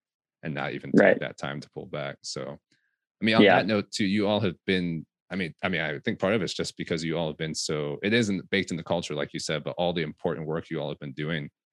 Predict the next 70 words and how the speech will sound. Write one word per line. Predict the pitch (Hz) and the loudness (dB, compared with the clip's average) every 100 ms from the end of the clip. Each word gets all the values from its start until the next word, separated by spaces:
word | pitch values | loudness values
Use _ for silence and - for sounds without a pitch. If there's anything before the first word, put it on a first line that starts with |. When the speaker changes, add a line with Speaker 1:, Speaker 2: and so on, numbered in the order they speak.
| _ _ _ - | _ _ _ -6
Speaker 1:
over | 85 | -2
the | 80 | 0
last | 80 80 - | 0 -2 -2
three | 82 | -2
years. | 85 80 - _ - | 0 -2 -8 _ -8
So | - 113 | 2 2
I | |
just, | 113 120 | 2 0
you | 123 | 0
know, | 98 | 2
just | 104 - | 0 0
to | 104 | 0
kind | 95 | 0
of | 80 _ | -2 _
pull | - 95 | 0 2
back | 95 87 | 2 2
a | 87 | 0
little | 95 | 0
bit, | 90 80 | 0 0
what's | 110 - | -2 0
that | 104 - | -2 -2
been | 87 78 | -4 -2
like, | 76 110 - _ _ _ - | 0 0 -2 _ _ _ -12
would | 78 | -6
you | |
say, | 78 80 | 0 -2
for | - 80 | 0 -2
the | |
last | 78 78 | -2 -4
three | - 78 | -4 -4
years | 76 67 | -2 -6
being | - 80 76 | -4 -4 -2
David | 73 73 69 | -2 -2 -4
Hogg? | 71 67 76 | -6 -6 -6
I | |
know | 78 | -4
that | 76 65 | -4 -4
sounds | 78 78 | -6 -4
like | 73 - | -6 -4
a, | 71 64 | -4 -4
uh, | 73 _ _ _ _ - | -6 _ _ _ _ 0
like | 101 | 2
a | - | 4
cheesy | 135 113 110 | 6 6 4
question, | 127 107 - 90 | 4 2 2 2
but | 95 | 4
I | |
really | 104 120 | 4 4
just | 101 107 | 2 0
wanted | 98 | 0
to | 85 | 0
kind | 92 82 | -2 0
of | |
get | - | 6
Speaker 2:
Right. | 101 92 - | 8 8 4
Speaker 1:
a, | 82 | -4
a | |
sense | - - 98 92 - | -4 0 0 0 -2
or | 82 80 | -4 -4
a | - | -6
capturing | - 87 - - 80 78 67 | -2 -2 -2 -6 -4 -2 -4
of | 76 73 _ _ _ - | -6 -8 _ _ _ -2
what | 92 90 | 0 2
that | 90 73 | 0 0
journey | 80 80 92 | -2 -2 -2
has | 71 | -4
been | 76 69 | -6 -6
like | 71 | -8
for | - | -8
you. | 73 | -10